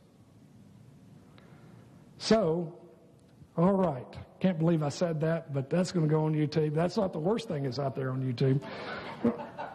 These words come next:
Okay, so we see with Ezra then what we must understand. We must understand there that the king alone is the hope. Mordecai understood it. Ezra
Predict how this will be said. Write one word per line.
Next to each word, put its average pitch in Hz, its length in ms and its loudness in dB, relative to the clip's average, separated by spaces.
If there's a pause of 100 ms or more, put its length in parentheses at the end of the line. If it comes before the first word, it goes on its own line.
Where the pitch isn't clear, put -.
(540)
Okay, 180 340 2
so 208 240 0
we 175 180 2
see 277 260 2
with 269 160 4
Ezra 170 400 0
then 151 280 -2
what 165 160 0
we 202 140 2
must 202 280 2
understand. 170 600 0
We 214 160 6
must 254 360 2
understand 208 800 2
there 135 300 0 (1400)
that 160 380 4
the 143 100 -6
king 220 420 4
alone 156 580 -2 (1400)
is 147 220 4
the 143 120 4
hope. 127 340 0
Mordecai 180 600 2
understood 156 600 -2
it. - 160 -8 (760)
Ezra 135 420 0